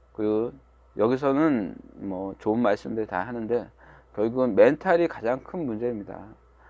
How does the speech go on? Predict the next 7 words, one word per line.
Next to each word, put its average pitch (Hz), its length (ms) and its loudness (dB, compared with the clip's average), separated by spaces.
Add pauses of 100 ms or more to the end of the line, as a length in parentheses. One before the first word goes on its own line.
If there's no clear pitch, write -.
(240)
콜라와 156 520 8
사이다와 143 640 8
돼지고기와 143 920 8 (580)
또 143 140 8
기타 175 580 12 (1800)
조미료와 131 760 8
온갖 147 480 8